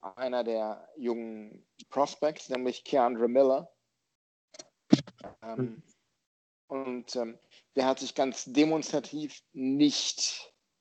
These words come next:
Speaker 1: neben DeAngelo gestellt, sondern ist einmal rumgefahren auf die andere Seite, und hat sich ganz bewusst so weit wie möglich weg von D'Angelo gestellt. Und wenn man weiß, dass Keandre Miller, ähm, ähm,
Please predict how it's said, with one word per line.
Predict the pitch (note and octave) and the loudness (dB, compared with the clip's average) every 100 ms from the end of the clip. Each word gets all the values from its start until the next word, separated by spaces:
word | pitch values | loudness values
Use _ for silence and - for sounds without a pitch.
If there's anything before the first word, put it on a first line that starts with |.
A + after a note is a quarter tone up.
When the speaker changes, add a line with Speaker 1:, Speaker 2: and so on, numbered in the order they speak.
| - | -14
Speaker 1:
neben | A2+ A2 A2+ | -10 -6 -2
DeAngelo | A2+ A2 A2+ A2 G#2+ G#2+ | 2 2 2 -2 -2 -4
gestellt, | A#2 - A2 | -2 -2 -2
sondern | A2+ A2 | -2 -4
ist | G#2+ - | -4 0
einmal | C#3 C3 B2 | 2 6 6
rumgefahren | A2+ A#2 B2 B2 - G#2+ | 4 0 0 0 2 0
auf | F2 | -2
die | - D#2+ | -2 -2
andere | G#2+ C3 | -2 -6
Seite, | G2 G#2 G2+ G#2+ C3 _ _ - - _ | 0 2 2 -2 -14 _ _ -20 -20 _
und | A2+ A2 | -16 -10
hat | A2 | -8
sich | A2 | -6
ganz | - B2 - | 4 4 4
bewusst | - A2 A2+ - - | -4 -2 -2 -6 -2
so | A2+ G#2+ | 2 10
weit | A#2+ A#2 | 10 10
wie | A2 | 2
möglich | A2+ G#2+ G#2 G2+ | 4 0 -2 0
weg | A2+ - | 0 0
von | A2 | -6
D'Angelo | G#2+ A#2 A#2 G#2 G2+ G#2 | -4 -4 -6 0 0 2
gestellt. | G2+ G2 G#2+ - _ _ _ _ - - - | 0 2 2 0 _ _ _ _ -20 -20 2
Und | A#2 | 6
wenn | |
man | A#2+ A2 | 6 10
weiß, | B2 C#3+ - | 8 8 2
dass | C3+ | -8
Keandre | - B2 A2+ A2+ | -6 -8 -6 -6
Miller, | A2+ B2 A#2+ A#2 G#2+ D#2 A2 | -2 0 0 0 -4 -6 -8
ähm, | A2+ A2 G#2+ _ _ _ _ _ _ _ _ _ _ _ - - - - - - - _ _ _ | -8 -12 -16 _ _ _ _ _ _ _ _ _ _ _ -14 -14 -20 -18 -18 -18 -20 _ _ _
ähm, | A#2+ A2+ A2 G2+ | 0 0 -4 -8